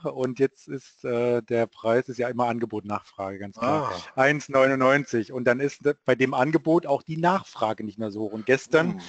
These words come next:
Speaker 1: wie ich heute Vormittag, falls nicht, äh, jeder, der jetzt zuhört, ähm, heute Vormittag schon dabei war, gestern war eine sehr, sehr lange Schlange aus Berlin raus. Ich habe erst gedacht, äh, Weltkirchentag oder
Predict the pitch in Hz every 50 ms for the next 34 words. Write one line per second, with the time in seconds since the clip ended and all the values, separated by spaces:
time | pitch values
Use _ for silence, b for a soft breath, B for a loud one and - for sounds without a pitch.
0 | B B B B B _ _ 127 127 135 131 - 143 135 - _ - 135 139 139
1 | - - 135 135 - - - 127 123 - - 143 135 131 - - - 127 120 120
2 | 120 123 123 117 120 127 135 127 117 120 117 117 113 113 123 - - - - -
3 | - 127 123 127 123 117 - 123 113 110 107 107 113 - - 151 175 165 139 110
4 | - - 113 - - - 107 107 104 127 143 B B B B B - 127 120 -
5 | - 135 123 117 120 123 123 120 120 120 110 113 123 139 165 170 170 151 139 135
6 | 131 131 127 117 - - 123 117 120 143 165 151 139 139 - - 131 120 120 135
7 | 156 147 120 104 110 123 143 165 151 135 - - _ _ 143 131 123 - _ -
8 | 117 - 127 - - _ _ 151 139 131 120 127 127 123 - - 139 147 143 -
9 | 156 - 139 139 139 - 135 120 123